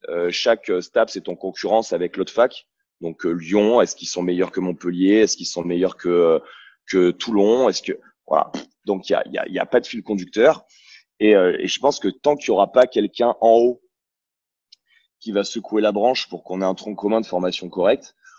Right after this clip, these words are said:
Voilà, c'est, on en arrive à des inepties. Pour te donner un exemple, parce que pour que les, vraiment que les gens qui nous écoutent situent le merdier,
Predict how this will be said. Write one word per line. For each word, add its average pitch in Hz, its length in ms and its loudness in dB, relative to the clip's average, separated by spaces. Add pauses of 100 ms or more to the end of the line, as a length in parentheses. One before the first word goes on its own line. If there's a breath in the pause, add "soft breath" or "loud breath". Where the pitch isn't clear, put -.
(280 soft breath)
Voilà, 95 260 4
c'est, 95 280 0
on 117 140 4
en 127 100 6
arrive 143 240 4
à 117 40 0
des 107 200 -4
inepties. 131 420 -6
Pour 110 180 -8
te 98 100 -12
donner 110 200 0
un 127 80 4
exemple, 113 300 0
parce 82 160 -10
que - 80 -18
pour 82 240 -20
que 101 100 -10
les, 107 60 0
vraiment 139 280 2
que 123 60 -10
les 127 60 -2
gens 117 120 -4
qui 110 140 -12
nous 101 100 -8
écoutent 101 200 -10
situent - 340 -10
le 104 80 -2
merdier, 98 480 -2